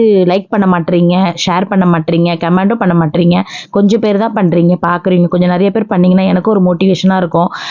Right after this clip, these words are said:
And நான் நிறைய வீடியோஸ் வந்து போஸ்ட் போடுவேன். ஆ, so, அதனால தான் கொஞ்சம் பார்த்து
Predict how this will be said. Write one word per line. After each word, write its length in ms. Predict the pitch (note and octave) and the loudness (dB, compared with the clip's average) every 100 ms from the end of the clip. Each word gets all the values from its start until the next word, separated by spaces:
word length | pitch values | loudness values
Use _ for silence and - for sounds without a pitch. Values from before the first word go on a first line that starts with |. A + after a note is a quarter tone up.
| - | -8
And 160 | - F#3+ | -2 0
நான் 120 | G3 | 2
நிறைய 340 | F3+ F#3 B3 A3+ | 2 2 2 4
வீடியோஸ் 320 | A3 A3+ G3+ | 2 2 0
வந்து 180 | F3+ F#3+ | 0 0
போஸ்ட் 300 | F#3 F3+ - | -2 -2 -2
போடுவேன். 380 | F3+ E3+ E3+ F3+ - - - | 0 0 -2 -4 -10 -14 -6
ஆ, 260 | - F#3+ F#3+ | -2 0 2
so, 180 | G3 F3+ | 2 0
அதனால 360 | F#3 G3 F#3 | 0 0 0
தான் 300 | E3+ F3+ F3+ - | 0 -2 -2 -2
கொஞ்சம் 720 | F3 E3 E3 E3 E3 E3 D#3+ | 0 2 2 0 0 0 0
பார்த்து 340 | F#3 G3+ G3 | -2 -2 -4